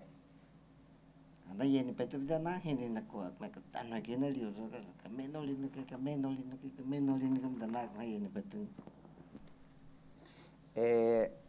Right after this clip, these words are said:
Speaker 2: as crianças sabiam que ele ia chegar ao meio-dia, né? Então, eu estava com muita expectativa,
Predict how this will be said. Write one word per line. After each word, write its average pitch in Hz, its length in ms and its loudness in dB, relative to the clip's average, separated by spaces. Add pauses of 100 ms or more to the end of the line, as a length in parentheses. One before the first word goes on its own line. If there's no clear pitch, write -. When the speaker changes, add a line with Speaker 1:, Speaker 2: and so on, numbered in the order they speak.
(260)
Speaker 2:
as - 140 -8
crianças 143 440 6
sabiam 139 400 8
que 143 120 -2
ele 131 120 6
ia 135 80 8
chegar 113 800 6 (220)
ao 113 100 4
meio-dia, 104 560 4 (460)
né? 117 260 2 (160)
Então, 101 320 -4
eu 117 40 -2
estava 113 340 -2
com 104 120 -4
muita 135 300 0
expectativa, 131 960 -2